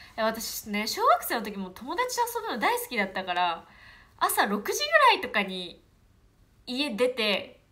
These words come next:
朝活してたよ。<laughs> 友達と校庭で遊んでから授業して、みたいな。やばくない？朝六時に家出るんだよ。親起きてないし、六時とか。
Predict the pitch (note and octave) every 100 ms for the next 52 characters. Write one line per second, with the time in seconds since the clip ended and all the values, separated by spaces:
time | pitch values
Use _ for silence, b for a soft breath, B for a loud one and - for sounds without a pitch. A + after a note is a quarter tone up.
0 | _ - - _ _ _ _ _ _ -
1 | A#3 D#4+ D#4 F4 D4+ D4+ D4+ - - -
2 | - B B B B - - - - -
3 | - C4+ A#3 A#3+ C4 - A#3 B3 B3+ B3
4 | A#3+ A#3+ A3+ A3+ C#4 C#4 D4 A#3+ B3 C4
5 | G3 G3+ G3+ G3 F#3+ F#3+ - A#3+ A3 -
6 | - D#2 C2+ - _ _ _ _ _ _
7 | _ _ _ _ _ b b b b b
8 | _ _ _ _ _ _ _ _ _ _
9 | _ _ _ - A#3+ B3+ G4+ - D4 G3
10 | C#4+ C#5 C#4+ G#3+ A#4+ - A#5 - B3 -
11 | A3 A#3 F#3+ G3+ F#3 - - - _ -
12 | - E4+ D5+ - B4 - B3 B3+ G4+ G4+
13 | F#3 F#3+ G3+ G#3+ F3 F#3 G#3